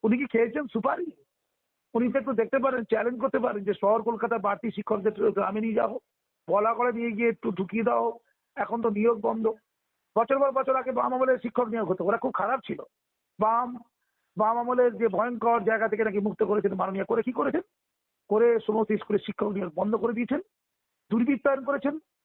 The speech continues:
লুটোতরাজ করেছেন, কাঠবাড়ির শিক্ষক তৈরি করেছেন। আর শিক্ষামন্ত্রী খোদ কাঠবাড়ি খেয়ে সুন্দরী মহিলাদেরকে তার সঙ্গী বানিয়েছেন, বান্ধবী বানিয়েছেন। যিনি জেল থেকে বেরিয়ে বলছেন,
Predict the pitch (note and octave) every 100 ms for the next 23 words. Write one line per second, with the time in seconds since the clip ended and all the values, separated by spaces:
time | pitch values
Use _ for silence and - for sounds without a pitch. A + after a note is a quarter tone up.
0 | - G3 A3+ B3+ C4+ C#4 - D4 D4 D4+
1 | D4+ _ _ - A3 B3 C4+ - - C#4
2 | C#4+ C#4 A#3 C#4+ D#4+ F4+ _ _ - G#3
3 | - - - - A3+ B3 C4+ C4 A3+ B3
4 | - G#3+ A3 C#4+ C#4+ G3 E3+ F#3+ - _
5 | _ - - C4+ D4+ D4 C4 A#3+ A#3 G3
6 | G3 G3 G3+ G3+ E3 E3 - - - A#3+
7 | B3 G#3 - D3 C#3 C#3+ D#3+ F3+ F3 C#3+
8 | C#3 C#3 - _ _ _ _ G#3+ B3 G#3+
9 | A3+ A3+ - A#3 B3 D#4 C#4+ A#3 -